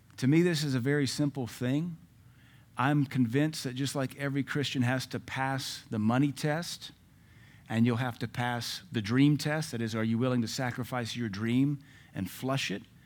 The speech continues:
You're gonna have to pass the family test and prove to God your family holds no sway over you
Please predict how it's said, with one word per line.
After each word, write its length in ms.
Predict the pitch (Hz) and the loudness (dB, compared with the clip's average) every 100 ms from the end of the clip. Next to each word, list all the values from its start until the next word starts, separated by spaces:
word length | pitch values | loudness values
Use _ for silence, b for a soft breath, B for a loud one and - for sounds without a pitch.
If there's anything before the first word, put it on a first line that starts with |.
| b b b | b b b
You're 140 | 131 | 4
gonna 160 | 139 127 | 6 4
have 180 | 131 123 | 2 -2
to 80 | |
pass 380 | 113 131 127 117 | -6 -4 -4 -4
the 100 | 127 | -8
family 480 | - 139 120 110 92 | -6 -4 -2 -2 -6
test 540 | - 98 - - - - B B B B | -8 -10 -12 -16 -18 -20 B B B B
and 160 | 107 101 | -4 -2
prove 300 | 135 143 127 | 2 2 2
to 100 | 139 | 0
God 380 | 117 110 110 104 | 0 0 -2 -2
your 120 | 110 | -6
family 440 | - 117 113 113 | -4 -2 0 0
holds 360 | 95 113 107 - | -2 -6 -6 -6
no 160 | 107 | -4
sway 400 | 117 - 127 117 | -4 -6 -4 -2
over 260 | 110 110 110 | -2 -2 -2
you 540 | 107 131 127 95 117 | 2 4 4 2 -2